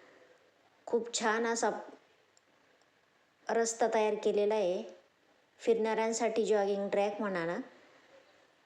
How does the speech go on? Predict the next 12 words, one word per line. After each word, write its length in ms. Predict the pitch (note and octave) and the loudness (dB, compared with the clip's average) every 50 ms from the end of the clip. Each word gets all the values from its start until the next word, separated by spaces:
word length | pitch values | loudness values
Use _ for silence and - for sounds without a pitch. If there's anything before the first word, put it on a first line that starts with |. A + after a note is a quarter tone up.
| _ _ _ _ _ - | _ _ _ _ _ -12
खूप 320 | - - B3+ - B3 B3 - | -2 0 0 0 0 -6 -4
छान 180 | A#3 G#3+ F#3+ | -2 -2 0
वाटतं 440 | G3+ G3+ G3 - - - - - G3+ | 0 0 -2 -2 -4 -6 -4 -2 -2
इथून. 300 | G3 G3+ G3 - F#3+ E3 E3+ - - - _ _ - _ _ - - _ _ _ _ _ _ _ _ _ _ - | -2 -2 -2 -2 -4 -4 -4 -8 -12 -20 _ _ -20 _ _ -20 -20 _ _ _ _ _ _ _ _ _ _ -8
बघायला 480 | - F#3 A3+ G#3+ G#3 A3 G#3+ G3+ G3+ G#3 | -4 -2 0 2 2 2 2 2 2 0
सगळीकडचा 680 | - - A3+ G3+ A3 A#3 A#3 - A#3+ A3 A3 - B3 | 0 0 0 2 2 0 2 2 0 0 0 0 0
निसर्ग 400 | A#3 A3+ A#3 A#3 - B3 A3 G3+ | 0 0 0 0 0 0 2 2
अगदी 300 | G#3+ G3+ G3+ G3+ F#3+ A3 | 2 0 0 0 -2 -4
सुंदर 480 | G#3+ - - A#3 G#3+ A3 G3+ G#3+ G#3+ A3 | -4 -2 -2 -2 -2 0 0 2 2 2
दिसतो. 440 | F#3+ G#3 G#3+ G#3+ - - F3 - - - - - - - _ _ _ _ _ - _ _ _ _ _ _ _ _ _ _ _ _ _ _ _ _ _ _ _ _ _ _ - | 0 0 -4 -4 -4 -6 -6 -6 -6 -8 -16 -20 -20 -20 _ _ _ _ _ -20 _ _ _ _ _ _ _ _ _ _ _ _ _ _ _ _ _ _ _ _ _ _ -6
आमच्या 300 | G#3 G#3+ G#3+ G#3 A#3 A3 | -4 -4 -2 -2 -2 0
परिसरात 480 | - A3 G#3+ G#3+ - - A#3 G3+ G#3 | 0 0 0 0 -2 -2 0 0 0